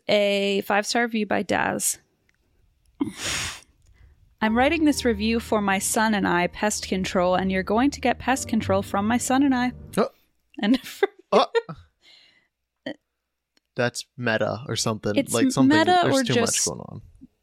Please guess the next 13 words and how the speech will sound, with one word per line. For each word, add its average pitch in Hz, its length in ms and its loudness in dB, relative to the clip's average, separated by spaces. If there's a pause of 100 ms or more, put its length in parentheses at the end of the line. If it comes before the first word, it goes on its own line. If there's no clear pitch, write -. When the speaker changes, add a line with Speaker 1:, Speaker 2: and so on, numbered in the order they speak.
(200)
Speaker 1:
wrong. 175 440 0
I'm 196 160 0
not 202 160 0
really 180 220 0
sure. - 380 -2
It's - 420 -4
either 240 460 0
very 214 340 0
creative 202 460 2
or 175 260 -2 (720)
very 180 400 0
incorrectly 165 500 -2
typed. 160 360 -2